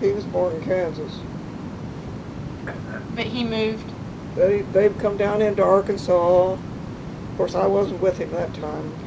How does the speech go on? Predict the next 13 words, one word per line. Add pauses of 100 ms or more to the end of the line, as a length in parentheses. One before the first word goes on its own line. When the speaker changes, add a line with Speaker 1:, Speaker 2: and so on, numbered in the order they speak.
(440)
Speaker 2:
Okay.
Speaker 1:
<laughs> (1200)
And
they
finally
settled
in (840)
Marceline.
He
got
on
the
railroad.